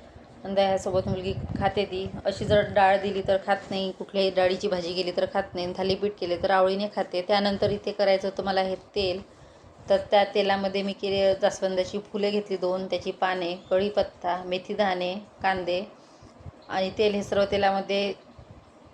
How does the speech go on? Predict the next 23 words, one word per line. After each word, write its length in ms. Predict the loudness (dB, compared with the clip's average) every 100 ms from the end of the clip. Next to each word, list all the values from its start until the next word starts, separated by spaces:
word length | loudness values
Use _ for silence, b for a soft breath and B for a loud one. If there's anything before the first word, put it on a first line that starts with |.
| -20 -16 -2
छान 200 | 2 2
शिजू 340 | 2 -2 0 -2
दिलं, 320 | -2 2 2 2
म्हणजे 220 | -4 -2 -2 -4 -16 -20 -4 2
त-, 120 | 2 4
तळल्या 300 | 4 6 4
गेल्या 240 | 4 4
पाहिजे 280 | 4 2 0
ते 180 | -4 -4 -6 -10 -20 -20 -20 -20 -20 -18 B B -20 2
काळसर 380 | 4 4 4 0 0
येईपर्यंत. 640 | 0 -2 2 2 2 0 -2 -2 0
तर 100 | 2
अशा 220 | 4 2
पद्धतीने 500 | 2 2 2 0 0
माझा 240 | 0 2 2
आजचा 240 | 0 -2 -4
छोटासा 500 | -2 -2 0 0 0
व्हिडिओ 300 | 0 0 0
होता. 320 | -2 0 0 0
आवडला 360 | 2 2 4 4
असेल 360 | 2 0 -6
तर 100 | -6
लाईक 260 | -4 -4 -4